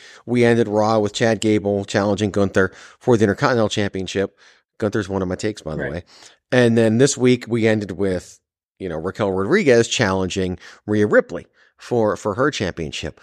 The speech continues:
Speaker 1: I've long said that championships are props. I've long said that. It's not an original thought, right? It's been said years before me. It'll be said years after me. And one, you talked about me being a wrestling promoter. One of the things that I've long touted about,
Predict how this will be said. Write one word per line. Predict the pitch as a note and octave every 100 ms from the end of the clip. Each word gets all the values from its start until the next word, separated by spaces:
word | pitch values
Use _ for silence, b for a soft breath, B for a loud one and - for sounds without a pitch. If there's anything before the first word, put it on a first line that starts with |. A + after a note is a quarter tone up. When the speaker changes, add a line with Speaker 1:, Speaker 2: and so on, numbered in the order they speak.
| B B B B B _ _ _ _ _ _
Speaker 1:
I've | - E3 G3+ D#3
long | D#3+ D3 D3 C#3+
said | - C#3 A#2+ A2 F#2+ - B B _ _
that | A#2 A2+ G#2+
championships | - B2+ G#2+ A2 A2 -
are | G#2+
props. | - - - - _ _ _ b b b b b _ -
I've |
long | G2 G#2+ A#2
said | - A#2+
that. | G#2+ G#2 F#2+
It's | F#2+
not | G2+ A2
an | A2
original | A2 B2 A2+ A2+
thought, | - A#2 A2 G#2
right? | G#2 G#2+
It's | G#2
been | G2+
said | - G#2 G2
years | A#2+ B2
before | A#2+ - A#2+ A2
me. | G#2+ B B B -
It'll | A2
be | G#2
said | A2+ G2+
years | G2+ F#2+ F#2+
after | F#2 - F2
me. | - B B B B -
And | A#2+
one, | D3+ D3+
you | C3
talked | D#3+ D3+
about | C3+
me | C3+
being | B2+ A2+
a |
wrestling | A2 C3+ A#2
promoter. | G#2 G2+ F#2 F#2
One | G2+ A2+
of |
the | A2+
things | G#2+
that | G#2
I've | G2 F#2
long | G2 G2
touted | - A#2 C3
about, | F#2+ F2 E2+